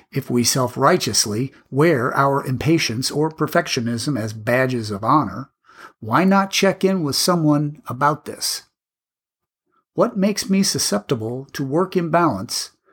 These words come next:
may be avoidance. Busy, busy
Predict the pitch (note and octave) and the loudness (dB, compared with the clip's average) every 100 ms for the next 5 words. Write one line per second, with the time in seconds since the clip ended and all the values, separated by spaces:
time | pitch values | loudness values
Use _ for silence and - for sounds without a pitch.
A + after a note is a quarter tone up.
0 | _ A#2+ C3 A3+ G#3 G3+ F#3+ G#3 F3+ - | _ -2 2 4 4 2 2 0 -2 -8
1 | - - - _ _ _ _ _ C3+ E3 | -14 -14 -16 _ _ _ _ _ 0 0
2 | F3 G3 C#4 E3 C3 D3 | 2 2 2 2 -2 -4